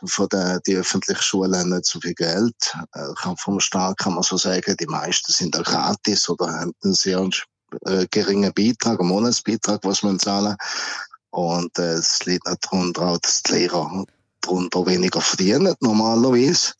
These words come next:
gegenüber Privatschulen. Und das ist einfach ein riesen Unterschied wegen der Schulinfrastruktur, natürlich auch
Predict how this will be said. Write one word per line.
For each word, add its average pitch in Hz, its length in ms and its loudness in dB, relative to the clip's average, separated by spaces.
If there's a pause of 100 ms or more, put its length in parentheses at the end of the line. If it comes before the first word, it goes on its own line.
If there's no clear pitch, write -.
(100)
gegenüber 101 560 0
Privatschulen. 98 1000 -2 (1000)
Und 85 520 -6 (100)
das - 140 -2
ist - 100 0
einfach 180 220 -2
ein 175 60 -4
riesen 170 400 0
Unterschied 165 500 0
wegen - 200 -2
der 82 280 0
Schulinfrastruktur, 90 1040 0
natürlich - 260 -4
auch 85 480 0